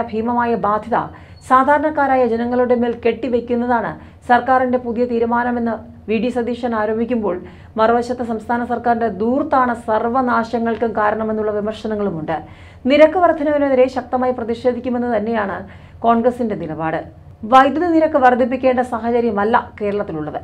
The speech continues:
രൂക്ഷമായ സാമ്പത്തിക പ്രതിസന്ധിയിലൂടെ ജനങ്ങൾ കടന്നു പോകുമ്പോൾ നിരക്ക് വർധന വലിയൊരു ഭാരമായിരിക്കും നൽകുക. കേരളത്തിന്റെ മുഖ്യമന്ത്രി കാർ വാങ്ങുന്നതിനെ കുറിച്ചൊന്നും വിമർശിക്കുന്നില്ല. എന്നാൽ എന്തുകൊണ്ടാണ്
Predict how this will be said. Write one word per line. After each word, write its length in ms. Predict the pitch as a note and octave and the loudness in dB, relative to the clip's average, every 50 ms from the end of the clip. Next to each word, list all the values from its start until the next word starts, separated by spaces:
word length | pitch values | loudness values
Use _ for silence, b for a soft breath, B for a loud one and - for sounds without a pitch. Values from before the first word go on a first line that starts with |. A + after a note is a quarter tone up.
| - - | -2 -2
രൂക്ഷമായ 440 | G3+ G#3+ G#3 - C4 A#3+ A#3+ A#3+ A#3+ A#3+ A#3+ | 0 0 0 -2 -2 0 0 2 0 -2 0
സാമ്പത്തിക 420 | - A#3+ A#3+ A#3+ A#3 A#3+ C4+ B3+ C4+ B3+ | 0 -2 0 0 0 -2 -2 -2 -2 -2
പ്രതിസന്ധിയിലൂടെ 680 | B3 A#3 A#3 A#3 - B3 A#3+ B3+ B3 B3 B3 A#3+ G#3+ E3+ - B B B B B B - F#3 | -2 -4 -4 -6 -4 -2 -2 0 0 0 0 0 -2 -4 -4 B B B B B B -2 0
ജനങ്ങൾ 260 | A3+ A#3 A#3 A#3 A#3+ A#3+ - - | 0 2 2 0 -2 -4 -6 -4
കടന്നു 280 | - A3 A3+ A3+ A#3 A#3+ A#3+ | -2 -2 0 0 -2 -2 0
പോകുമ്പോൾ 400 | B3+ A#3 A3+ B3 A#3 A3 G#3 F3 D#3 - E3 | 0 2 2 2 2 2 0 0 -2 -4 -2
നിരക്ക് 280 | G3 A3 A#3 A#3+ A#3 B3 B3+ | 0 0 0 2 0 2 2
വർധന 280 | B3 A#3 A#3 A#3+ A#3 A#3 G#3 G3+ G#3 - G3+ | 2 0 0 -4 -4 -4 -4 -4 -4 -2 -2
വലിയൊരു 260 | G#3 G#3+ A#3+ A3+ A#3 A#3 | 0 0 -2 -2 -4 -6
ഭാരമായിരിക്കും 720 | - A3+ A3+ A#3 B3 C4+ C4+ A#3+ G#3+ F#3 E3+ D#3+ D#3 D#3 D3 D3+ | -4 -2 0 2 2 2 2 0 -2 -2 -4 -6 -8 -8 -10 -10
നൽകുക. 260 | D3 C#3+ D#3 D#3+ F#3+ F#3 D3+ B B B B B B B - | -12 -10 -6 -2 0 0 -2 B B B B B B B 6
കേരളത്തിന്റെ 380 | C#4+ C#4+ D4 D4+ D#4 F#4 E4+ F4 C#4+ | 6 8 8 8 4 4 0 0 0
മുഖ്യമന്ത്രി 460 | C4+ - - D#4 E4 D#4+ D4+ D4+ C4+ C4 C4 - - | 0 -2 0 0 2 2 2 0 -2 -2 -4 -2 2
കാർ 200 | C4 B3+ C4 C#4+ D#4+ D#4 | 4 6 6 6 6 6
വാങ്ങുന്നതിനെ 460 | D#4 D4 C#4+ C#4+ C#4 C#4+ C#4+ C#4 C#4 C4+ C4+ | 4 4 4 2 2 2 2 0 -2 0 0
കുറിച്ചൊന്നും 380 | B3+ B3 B3 B3+ A#3+ A#3 A3+ G#3+ | 0 0 0 -2 -2 -2 -2 -2
വിമർശിക്കുന്നില്ല. 580 | G#3 G#3+ G#3 - - - A3 F#3+ F3 D#3+ E3 - - | -4 -6 -6 -8 -8 -8 -6 -6 -6 -6 -6 -6 -2
എന്നാൽ 180 | F#3+ A#3 B3 B3+ B3+ B B B B B - A#3+ B3+ | 0 0 0 0 -2 B B B B B 4 4 6
എന്തുകൊണ്ടാണ് 540 | B3+ B3 C#4 D4 D4+ D4+ C#4+ C#4+ C4+ C4+ | 6 6 4 4 2 2 4 2 2 2